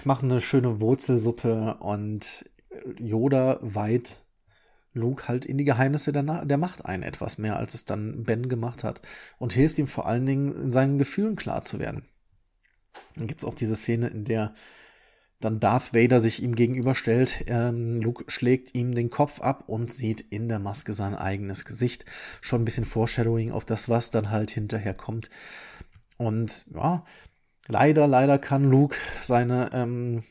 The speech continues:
seine Lehren dort von Yoda kann er nicht abschließen, denn er empfängt, ähnlich wie das Anakin damals getan hat, empfängt in seinem Kopf quasi eine Vision, in der er sieht, dass es seinem Freund nicht gut geht und dass Vader seine Freunde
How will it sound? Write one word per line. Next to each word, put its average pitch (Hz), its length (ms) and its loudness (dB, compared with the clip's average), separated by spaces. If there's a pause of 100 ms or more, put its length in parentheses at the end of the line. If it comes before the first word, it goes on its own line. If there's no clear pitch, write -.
(120)
seine 113 280 0
Lehren 123 400 2
dort 113 260 2
von 110 260 -6
Yoda 113 220 -2
kann 120 200 -6
er - 120 -4
nicht 120 320 -6
abschließen, 120 720 -6 (1000)
denn 127 420 0
er 117 380 -2
empfängt, 123 600 -4
ähnlich 170 420 2
wie 147 60 2
das 131 160 4
Anakin 147 400 -2
damals 104 280 -2
getan 110 320 -4
hat, 123 220 -2
empfängt 120 600 -2
in 123 120 -4
seinem 113 380 -2
Kopf - 240 -8
quasi 120 260 2
eine 110 220 0
Vision, 107 440 0
in 113 100 -4
der 110 180 -2
er 113 80 -4
sieht, - 280 -6 (340)
dass 127 140 -2
es - 40 -4
seinem 143 140 2
Freund 170 280 0
nicht - 140 -6
gut - 200 -14
geht - 160 -6
und - 420 -8
dass - 380 -2 (120)
Vader 135 720 2
seine 113 320 -4
Freunde 117 600 -2